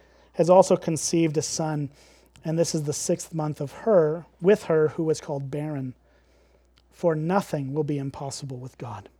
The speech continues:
So the first thing we see in this text is that grace should trouble us because we should know how de-, deep our sin runs. But the second thing this text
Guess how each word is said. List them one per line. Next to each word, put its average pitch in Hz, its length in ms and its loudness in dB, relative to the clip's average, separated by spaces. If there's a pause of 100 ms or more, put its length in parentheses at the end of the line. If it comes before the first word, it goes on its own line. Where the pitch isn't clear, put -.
(1800)
So - 120 -6
the 180 80 0
first - 340 2
thing 208 200 2
we 175 100 4
see 269 220 2
in 226 100 4
this 170 180 0
text - 520 2
is 175 260 0
that 160 340 0 (160)
grace 180 260 4
should 165 240 -2
trouble 175 480 -2
us 139 240 -8
because 170 340 -6
we 165 240 -4 (140)
should 151 260 -4
know 165 280 -2
how 147 180 -4
de-, 170 240 -4
deep 156 340 -4
our 143 120 -4
sin 143 320 -8
runs. 139 580 -8 (1200)
But 175 140 2
the 180 80 0
second 254 420 4
thing 196 160 6
this 170 260 -2
text - 440 -4